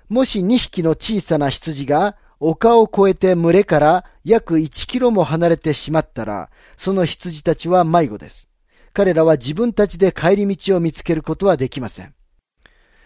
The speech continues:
世界中でただ一つ、彼らが安全でいられるのは、羊飼いがそこにいる時です。もしも狼がやってきて、そのうちの一匹の羊を食べてしまったら、残された羊はどこへ行ったらよいかわからないのです。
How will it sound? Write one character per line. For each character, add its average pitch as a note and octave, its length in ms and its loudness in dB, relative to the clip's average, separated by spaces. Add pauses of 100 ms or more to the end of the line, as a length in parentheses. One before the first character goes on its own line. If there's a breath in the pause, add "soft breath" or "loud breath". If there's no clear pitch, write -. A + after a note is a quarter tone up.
(160)
世 F#3+ 160 2
界 A3 240 4
中 F#3+ 160 0
で F3+ 140 4
た B3+ 200 2
だ G#3+ 120 6
一 C#3+ 220 -4
つ、 - 280 -20 (140)
彼 F#3 240 4
ら D#3+ 100 4
が D3+ 240 2
安 G3 240 0
全 G#3+ 240 2
で G3 120 4
い F3+ 80 2
ら F3+ 120 4
れ F3 120 6
る C#3 80 -4
の A2+ 120 -6
は、 G2 260 -8 (280 soft breath)
羊 A3+ 420 -8
飼 A3+ 160 4
い G3+ 60 2
が F3 160 0
そ D#3 160 -6
こ F#3 100 0
に F#3 160 0
い D3+ 40 -2
る D#3 100 0
時 - 180 -10
で - 140 -20
す。 - 180 -20 (640 soft breath)
も A#3 140 0
し A#3+ 160 -2
も F3+ 240 2
狼 F#3+ 420 2
が C#3+ 120 4
や D3 120 4
っ - 40 -2
て - 160 -10
き - 100 -14
て、 G#2 320 -10 (200)
そ G3+ 200 -2
の G#3+ 80 2
う G3 80 2
ち F#3 120 -10
の F#3+ 120 2
一 E3+ 200 0
匹 B3 220 -8
の A#3+ 120 0
羊 E3+ 320 -8
を D#3+ 60 2
食 A3 200 0
べ G#3 80 2
て D3+ 120 -4
し - 140 -6
ま C3+ 100 -2
っ - 80 -6
た A2 140 -12
ら、 G2 240 -12 (300 soft breath)
残 E3 260 0
さ F3+ 140 2
れ E3 80 4
た D#3+ 120 -2
羊 C#3 320 -8
は D#3+ 260 2 (200 soft breath)
ど F3 200 -2
こ A3 180 2
へ E3+ 40 4
行 D#3 100 0
っ - 20 -20
た - 180 -2
ら D#3 80 4
よ D#3+ 160 0
い D3 60 -4
か C#3+ 160 -4
わ B2+ 180 -4
か F#3 140 -2
ら F3+ 140 2
な A2 120 -8
い G2 40 -12
の D2 100 -18
で - 100 -20
す。 - 200 -20